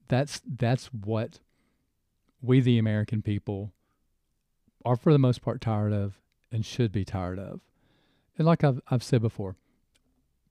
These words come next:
President Trump's not the perfect candidate. He's not going to be the perfect president.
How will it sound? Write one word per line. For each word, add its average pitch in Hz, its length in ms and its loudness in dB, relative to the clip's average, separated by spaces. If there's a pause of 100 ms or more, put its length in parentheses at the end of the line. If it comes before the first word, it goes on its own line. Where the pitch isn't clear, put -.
President 147 360 4
Trump's 117 280 0
not 117 300 -2 (120)
the 151 160 -6
perfect - 640 -8 (220)
candidate. 98 500 -6 (1000)
He's 117 240 0
not 127 220 -2
going 117 200 2
to 107 60 -2
be 107 220 0
the 101 100 -12
perfect - 460 -8
president. 101 520 -6